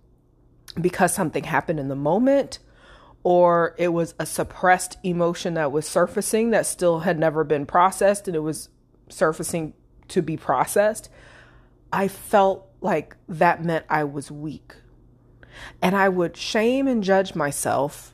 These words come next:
my shadow self, for having emotions, my human self for having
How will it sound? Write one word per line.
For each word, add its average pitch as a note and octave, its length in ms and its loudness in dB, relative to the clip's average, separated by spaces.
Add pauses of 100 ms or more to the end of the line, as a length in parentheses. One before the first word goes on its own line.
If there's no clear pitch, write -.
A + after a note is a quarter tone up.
(680)
my D#3+ 180 4
shadow F3+ 540 4
self, C#3 640 -4 (580)
for F3+ 440 2
having F3 680 0 (320)
emotions, D#3 560 -2
my F3 160 4
human A#3+ 500 2
self B2+ 400 -4
for F3 180 -6
having F3 580 -2